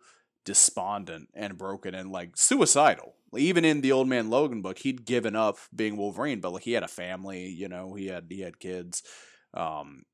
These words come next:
he then goes on a mission of revenge, and it's a whole thing. But he, he had a life. This is a Logan who just has absolutely nothing. Like, his healing factor is giving up on him. He's just a, just a broken piece of shit.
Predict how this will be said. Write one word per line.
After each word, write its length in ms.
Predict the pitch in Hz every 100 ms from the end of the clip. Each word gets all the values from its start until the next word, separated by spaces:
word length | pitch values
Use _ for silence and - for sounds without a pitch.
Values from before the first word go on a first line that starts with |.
| -
he 200 | 107 107
then 140 | 107 92
goes 220 | 87 82
on 100 | 76
a 40 |
mission 220 | 73 76 69
of 40 |
revenge, 360 | 69 92 82 73
and 100 | 71
it's 120 | -
a 40 |
whole 180 | 76 71
thing. 340 | 87 80 82 95
But 260 | 101 85
he, 380 | - 127 123 117
he 220 | - 175 165
had 200 | 160 135
a 40 |
life. 400 | 107 117 - -
This 200 | 127 151
is 120 | 160
a 60 | 147
Logan 380 | 127 120 110 107
who 120 | 110
just 200 | 98 101 -
has 460 | 110 98 85 - - - - -
absolutely 640 | 101 104 98 110 101 90
nothing. 560 | 85 101 101 104 101 101
Like, 160 | 78 78
his 160 | 82
healing 300 | - 113 113
factor 360 | 107 113 107 113
is 120 | 107
giving 240 | 107 110 104
up 160 | 104 107
on 200 | 104 101
him. 260 | 101 98 _ - _
He's 220 | 98 95 -
just 320 | 98 90 -
a, 200 | 78 76 76
just 260 | 76 85 -
a 240 | 78 73 - 73
broken 1000 | 90 82 95 110 110 113 107 107 104 -
piece 220 | 113 107
of 120 | 87
shit. 320 | - 101 104